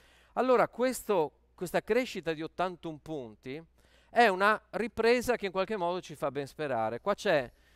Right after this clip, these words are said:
dal millenovecento, dal gennaio millenovecentonovantacinque ad oggi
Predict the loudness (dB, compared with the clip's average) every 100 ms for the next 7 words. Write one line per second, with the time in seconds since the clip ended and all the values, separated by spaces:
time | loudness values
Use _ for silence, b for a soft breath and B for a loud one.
0 | b -2 -2 0 -2 0 0 -2 -4 -8
1 | -6 -6 -2 -4 -2 -2 -2 -2 -4 -4
2 | -4 -6 -10 -10 -6 -4 -4 -6 -6 -12
3 | -10 -6 -4 0 0 0 -2 -6 -10 -12